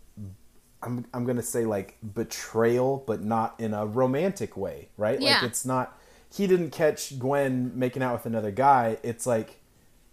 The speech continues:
Speaker 1: "What do you mean? Like, you've been avoiding me?" Like, like, it, it's such a deeper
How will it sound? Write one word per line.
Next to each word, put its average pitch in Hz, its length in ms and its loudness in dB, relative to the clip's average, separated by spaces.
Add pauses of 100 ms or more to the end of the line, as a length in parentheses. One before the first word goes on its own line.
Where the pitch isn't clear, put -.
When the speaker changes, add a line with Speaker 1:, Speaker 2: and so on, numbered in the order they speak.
(240)
Speaker 1:
"What 147 140 -2
do 170 60 -2
you 160 80 -2
mean? 160 260 -2
Like, 113 240 -2
you've 120 220 -2
been 123 140 2
avoiding 107 640 0
me?" 78 240 -16
Like, 107 340 -4 (100)
like, 123 220 0
it, 143 240 2
it's 143 200 2
such - 380 0
a 127 140 -2
deeper 107 960 0